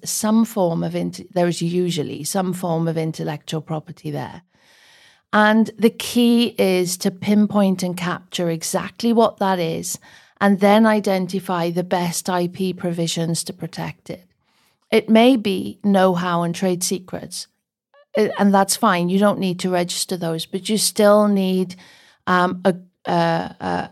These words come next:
a policy and a strategy in place within the business to stop those things walking out of the door with an, a, a disgruntled ex-employee, for example. Um, and ensuring that,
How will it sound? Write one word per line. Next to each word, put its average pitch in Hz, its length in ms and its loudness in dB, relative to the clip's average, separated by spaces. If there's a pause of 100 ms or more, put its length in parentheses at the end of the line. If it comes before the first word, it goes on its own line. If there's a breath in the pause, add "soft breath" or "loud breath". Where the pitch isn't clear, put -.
a 175 80 -4
policy 202 760 2
and 170 100 0
a 170 60 0
strategy 208 800 0
in 190 120 0
place 180 400 -2
within 175 280 0
the 170 80 -2
business 180 580 -4
to - 80 -6
stop - 380 0
those 226 200 2
things 196 320 0
walking 185 420 0
out 180 220 -2
of 175 120 -8
the 185 80 -4
door 175 260 2
with 180 140 -2
an, 180 100 -2
a, 180 460 -2
a 185 80 -2
disgruntled 180 680 -2
ex-employee, 190 920 0
for 180 180 -8
example. 175 800 -6 (760 soft breath)
Um, 190 420 2
and 190 240 0
ensuring 180 840 2
that, 180 360 0